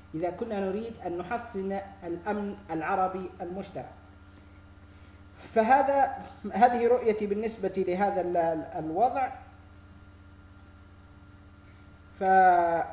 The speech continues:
و-، وأختم بذلك وأقول، آه، إن أصبت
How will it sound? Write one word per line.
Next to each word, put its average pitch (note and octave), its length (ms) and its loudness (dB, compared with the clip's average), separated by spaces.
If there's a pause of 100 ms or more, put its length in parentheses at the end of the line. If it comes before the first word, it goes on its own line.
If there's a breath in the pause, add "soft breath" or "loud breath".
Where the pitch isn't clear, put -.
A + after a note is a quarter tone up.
(340)
و-، F3+ 520 2
وأختم F#3 760 2
بذلك G#3 600 0
وأقول، G3 840 0 (640 loud breath)
آه، E3+ 420 2 (1040)
إن E3+ 340 0
أصبت F3 760 -2